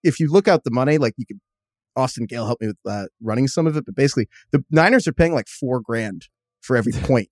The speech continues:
Speaker 1: that Brock is adding. And meanwhile, Deshaun Watson's, like, getting
Speaker 2: Yeah.
Speaker 1: half a million dollars for every point he's taking away. And then so you look
Speaker 2: Uh.
Speaker 1: at that, like, he, Brock Purdy would be, like, the sixty-eighth highest paid quarterback. Like, he,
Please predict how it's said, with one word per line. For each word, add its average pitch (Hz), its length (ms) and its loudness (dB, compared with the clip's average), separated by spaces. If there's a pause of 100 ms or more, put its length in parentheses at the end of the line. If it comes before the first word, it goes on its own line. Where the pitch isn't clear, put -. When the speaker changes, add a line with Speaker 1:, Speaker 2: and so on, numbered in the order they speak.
(260)
Speaker 1:
that 120 140 0
Brock 120 320 2
is 123 160 2
adding. 160 380 -2 (760)
And 139 260 4 (140)
meanwhile, 190 260 4
Deshaun 156 320 2
Watson's, 139 420 0
like, 131 180 -2 (1120)
getting 143 280 4
Speaker 2:
Yeah. 147 140 2
Speaker 1:
half 135 200 -2
a 160 40 -2
million 143 320 2
dollars 165 320 2
for - 120 -2
every 127 120 0
point 131 240 0
he's 120 100 -4
taking 123 300 -4
away. 123 440 -4 (420)
And 123 80 4
then 139 100 4
so - 100 -4
you 151 40 0
look 214 120 2
Speaker 2:
Uh. - 20 2
Speaker 1:
at - 60 -2
that, 131 180 0
like, 127 200 0
he, - 280 -6 (120)
Brock 175 240 2
Purdy 214 260 4
would 135 140 0
be, 135 100 -4
like, 127 180 -2
the 131 80 -6
sixty-eighth 139 680 -4
highest 120 280 0
paid 120 120 -4
quarterback. 120 380 -8 (300)
Like, 139 100 0
he, 180 80 2